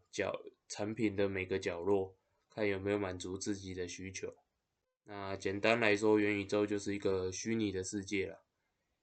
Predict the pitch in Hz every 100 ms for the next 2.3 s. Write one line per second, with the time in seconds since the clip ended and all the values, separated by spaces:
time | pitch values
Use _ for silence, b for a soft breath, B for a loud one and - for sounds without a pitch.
0 | _ - 117 113 139 135 131 123 120 113
1 | 123 117 107 110 104 95 92 95 92 95
2 | 95 101 104